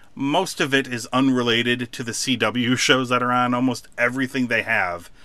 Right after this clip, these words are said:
is Wonder Woman or Batman or the Joker, which I think is basically pretty much all D C is, is down to these days, isn't it? Is there anybody else? Harley Quinn.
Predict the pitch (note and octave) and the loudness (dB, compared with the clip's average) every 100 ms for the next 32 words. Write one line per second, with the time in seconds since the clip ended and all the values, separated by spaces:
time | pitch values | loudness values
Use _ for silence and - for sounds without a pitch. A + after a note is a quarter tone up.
0 | - - - A#2 A2 G2 F#2+ A#2+ A#2 A2+ | -20 -20 -8 -4 -4 -4 0 0 2 -2
1 | A2+ A2 G#2+ G2 - - - - G#2 G2 | -2 -2 -6 -10 -20 -20 -14 -4 -4 -6
2 | - A2+ A2 G#2 G#2 G2 F#2+ F#2+ - - | -6 0 0 0 -2 0 -2 -6 -12 -20
3 | - - - - G#2+ G2 F2+ G#2+ F2+ - | -20 -20 -20 -4 -4 -2 -6 -4 -4 -8
4 | D#2 D2 - F#2+ E2+ - - - - - | -16 -16 -14 -12 -6 -8 -8 -20 -20 -20
5 | - - - - A2 - C3 B2+ G2+ F#2 | -20 -20 -20 -6 -4 0 0 0 -6 -12
6 | - B2 B2+ - A2 A2+ - A2+ G#2+ G2+ | -2 0 0 -2 -6 -8 -4 -4 -2 -4
7 | G#2+ G2+ F#2 G#2 - G#2 G2 F2+ F2+ - | -2 -4 -4 -10 -8 -8 -8 -10 -16 -14
8 | G2 F2+ F2+ G2 F#2 F2+ F#2 E2+ E2 D#2+ | -14 -12 -8 -4 -4 -6 -12 -14 -14 -14
9 | E2+ D#2+ F2 F2+ G2 G2+ - - - - | -14 -14 -14 -12 -12 -12 -14 -20 -20 -20
10 | - - - - - - - - G#2 G#2+ | -20 -20 -20 -20 -20 -20 -20 -18 -8 -4
11 | A2 G#2 G#2 G#2 G#2 - B2 A#2+ A#2 B2 | -2 -2 -2 -2 -4 0 0 0 -2 -2
12 | A#2 A#2+ | -2 -4